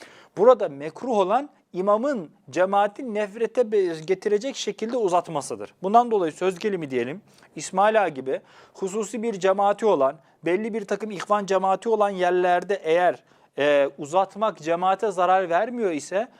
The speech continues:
bu durumda imam efendiler de bunu uzatabilir. Tabii yine temel kriter ne olmamak kaydıyla? İnsanları soğutmamak, insanları nefret etmemek kaydıyla. Ancak münferiden kılan kişi ne yapabilir?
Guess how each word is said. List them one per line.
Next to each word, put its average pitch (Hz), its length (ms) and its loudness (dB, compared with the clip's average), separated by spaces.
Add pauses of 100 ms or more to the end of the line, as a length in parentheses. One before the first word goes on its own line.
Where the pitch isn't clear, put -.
(160)
bu 208 140 -2
durumda 190 500 0 (160)
imam 185 220 -2
efendiler 143 560 -2
de 131 160 -6
bunu 196 280 -4 (180)
uzatabilir. 143 580 -2
Tabii 175 420 -2 (120)
yine 185 220 -4
temel 156 340 -4
kriter 160 460 -2 (180)
ne 185 60 -4
olmamak 156 400 -2
kaydıyla? 139 420 -2 (120)
İnsanları 156 600 -2 (200)
soğutmamak, 185 680 -2
insanları 165 400 -6
nefret 156 260 -4
etmemek 143 380 -6
kaydıyla. 127 420 -2 (260)
Ancak 185 300 -2
münferiden 175 500 -2
kılan 175 300 -2
kişi 196 300 -6 (760)
ne 151 80 -4
yapabilir? 165 500 0